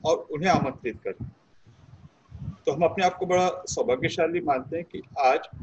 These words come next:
हम जिन विशेषज्ञों के साथ बातचीत कर रहे हैं, पहले मैं उनका परिचय करा दूं। हमारे साथ स्क्रीन पर हैं कुमारी पंखुड़ी जी अग्रवाल। पंखुड़ी जी, स्टूडियो में आपका हार्दिक स्वागत है। पंखुड़ी जी ने गवर्नमेंट इंजीनियरिंग कॉलेज अमरावती से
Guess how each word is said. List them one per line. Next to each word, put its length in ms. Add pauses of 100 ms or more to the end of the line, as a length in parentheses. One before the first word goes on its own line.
(280)
हम 160
जिन 280
विशेषज्ञों 420
के 120
साथ 160
बातचीत 420
कर 120
रहे 120
हैं, 160
पहले 220
मैं 120
उनका 160
परिचय 440
करा 240
दूं। 160 (1000)
हमारे 200
साथ 220
स्क्रीन 340
पर 280
हैं 180
कुमारी 480
पंखुड़ी 420
जी 120
अग्रवाल। 400 (680)
पंखुड़ी 280
जी, 300 (400)
स्टूडियो 280
में 100
आपका 200
हार्दिक 380
स्वागत 320 (100)
है। 260 (600)
पंखुड़ी 420
जी 100
ने 160
गवर्नमेंट 420
इंजीनियरिंग 280
कॉलेज 260
अमरावती 340
से 340